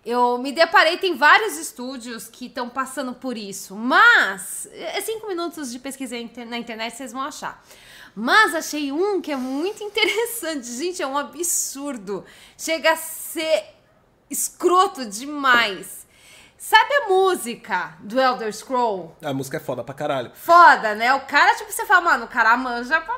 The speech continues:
Speaker 1: porra, né?" O cara que fez a música, ele estuprou a funcionária. E aí você fala, "Não, mas tá investigação
Speaker 2: Não, ele tá
Speaker 1: e tudo
Speaker 2: acusado,
Speaker 1: mais,
Speaker 2: então.
Speaker 1: tá acusado." Não, não é bem por aí.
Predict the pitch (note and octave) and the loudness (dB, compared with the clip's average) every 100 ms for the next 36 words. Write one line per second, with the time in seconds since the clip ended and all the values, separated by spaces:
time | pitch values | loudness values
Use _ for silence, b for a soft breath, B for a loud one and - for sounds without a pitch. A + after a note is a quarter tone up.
0 | B4+ A4 G4+ C#4+ C4+ A#3 B3 C#4+ b b | -6 0 2 4 2 -2 -4 -8 b b
1 | b b - D4 A#4+ C#5+ C#5 G#4 F#4 D#4 | b b -16 0 2 2 -2 -4 -2 -2
2 | C4+ D4+ F#4+ E4 - B3 - - D4 F4 | -2 -4 -6 -8 -4 -2 -2 -4 -4 -4
3 | F4 G4 F4+ F4 E4+ F#4+ F#4+ F#4 A4+ A4 | -4 -8 -8 -2 -2 -2 -8 -10 -12 -8
4 | F#3+ F3+ F#3+ - _ _ _ _ _ b | -8 -8 -12 -14 _ _ _ _ _ b
5 | b b C#4 D#4+ E4 D#4 E4 A4 A4 - | b b 0 4 6 6 4 0 -2 2
6 | F#4 E4 F4 D4 D4 D#4 D4+ D#4+ E4+ F4+ | 4 4 2 0 -2 -4 -6 -8 -8 -6
7 | F4 G4+ - F4 D#4+ A#3 D#4 D3 D3 A#3 | -2 -2 0 0 4 4 4 2 0 0
8 | F3+ F3 C#3+ C#3 - - G4 D4 C4 C#4+ | 4 6 6 4 4 2 0 -2 4 8
9 | D4 D4+ C4+ B3+ C4+ C4+ B3 C4 C4 C#4 | 10 10 8 4 0 0 0 -2 0 0
10 | C4+ D#4 E4 F4 F#4+ G4 C#4+ G3 F3+ | -4 -8 -4 2 4 2 -2 -6 -10